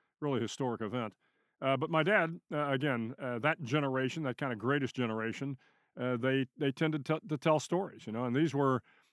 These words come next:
these were men and women who were children of World War One and the Great Depression, and then all the men went off to World War Two, and some of 'em continued on to Korea. So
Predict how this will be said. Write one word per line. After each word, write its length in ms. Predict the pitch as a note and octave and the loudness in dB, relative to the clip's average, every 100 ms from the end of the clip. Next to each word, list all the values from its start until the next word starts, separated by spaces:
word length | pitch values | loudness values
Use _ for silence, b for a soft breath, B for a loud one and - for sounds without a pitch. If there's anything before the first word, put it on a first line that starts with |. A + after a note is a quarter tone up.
| - | -2
these 160 | D#3 | 0
were 80 | C#3+ | 2
men 180 | C3+ D3 | 4 4
and 80 | C#3 | 4
women 220 | C#3 D#3 | 2 2
who 180 | B2+ B2+ | 2 2
were 360 | A#2+ A2+ A2 - - | 2 0 -2 -4 -8
children 400 | - D#3 D3 C#3 | 2 4 4 2
of 80 | A#2 | 2
World 220 | C#3 C3+ | 2 2
War 200 | C3+ C3 | 2 2
One 260 | B2 C3 D3 | 2 0 0
and 80 | |
the 60 | A2+ | -2
Great 180 | A#2+ C3+ | -2 -2
Depression, 480 | C#3+ C#3 C3+ - C3+ | 0 0 0 -2 -4
and 80 | |
then 180 | A#2 A2+ | -2 -2
all 160 | A2+ C3 | -2 -2
the 60 | |
men 220 | A2+ C3 B2+ | 0 0 0
went 120 | B2+ | 0
off 140 | B2+ | -2
to 80 | B2+ | -2
World 220 | A#2 B2+ | -2 -2
War 160 | B2 A#2+ | -2 -2
Two, 260 | C3 C3+ | -2 -2
and 200 | C3+ G#2+ - b b b b | -2 -4 -8 b b b b
some 200 | - C3 | -2 0
of 100 | B2+ | 2
'em 60 | A#2 | 0
continued 420 | A#2 C3 C#3 B2 | -4 -4 -2 -2
on 200 | B2+ A#2+ | -2 -4
to 60 | |
Korea. 440 | A2+ A#2+ B2 C#3 C3+ | -4 -2 -2 -2 -4
So 360 | B2+ A#2 A2+ | -2 0 -2